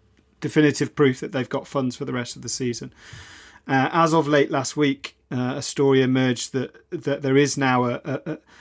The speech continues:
not a, not yet a preferred bidder, but there is a definitive offer on the table which takes into account the, the claims from Middlesbrough and Wickham, which is one of the key things in all this.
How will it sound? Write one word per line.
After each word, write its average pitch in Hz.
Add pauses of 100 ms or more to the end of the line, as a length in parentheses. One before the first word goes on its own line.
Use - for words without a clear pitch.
(120)
not 156
a, 151
not 165
yet 165
a 156
preferred 143
bidder, 123
but 135
there 135
is 127
a 123
definitive 139
offer 135
on 135
the 120
table 131
which 139
takes 156
into 139
account 139
the, 135
the 135
claims 131
from 131
Middlesbrough 127
and 123
Wickham, 127 (100)
which 139
is 131
one 139
of 120
the 127
key 127
things 123
in 127
all 120
this. -